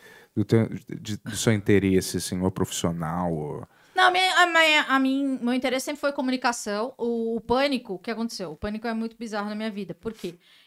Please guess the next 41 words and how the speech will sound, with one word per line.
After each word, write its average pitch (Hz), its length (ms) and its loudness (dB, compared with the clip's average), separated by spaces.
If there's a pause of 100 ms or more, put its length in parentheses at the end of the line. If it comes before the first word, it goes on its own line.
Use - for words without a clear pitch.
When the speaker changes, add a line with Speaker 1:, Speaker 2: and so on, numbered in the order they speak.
(160)
Speaker 2:
Eu 240 140 4
ligava, 247 580 6
no, 196 80 -2
quando 240 200 0
eu 269 60 4
era 262 120 4
Speaker 1:
Não, 156 180 4
isso 95 180 4
eu 151 40 12
Speaker 2:
adolescente 131 220 10
Speaker 1:
lembro, 120 140 4
essa 104 160 0
história 92 280 0
eu 113 60 2
sei. 107 200 0
Speaker 2:
Então, 349 480 4
mas 220 280 2
então, 254 220 4
o 240 60 0
Pânico 277 360 2
sempre 294 240 -2
foi 277 200 6
a 277 60 8
meu, 262 180 4
meu 254 140 8
único 277 300 6
emprego 262 400 4
na 196 100 2
vida. 165 400 -6 (220)
Speaker 1:
Hum. 175 160 -6 (600)
Speaker 2:
Então, 214 560 2 (320)
tudo 262 180 4
que 302 100 8
eu 254 40 10
sei 233 100 0
fazer 202 300 4
é 254 80 2
comunicação, 254 640 4
porque - 180 -4
eu 311 40 4
aprendi 349 280 2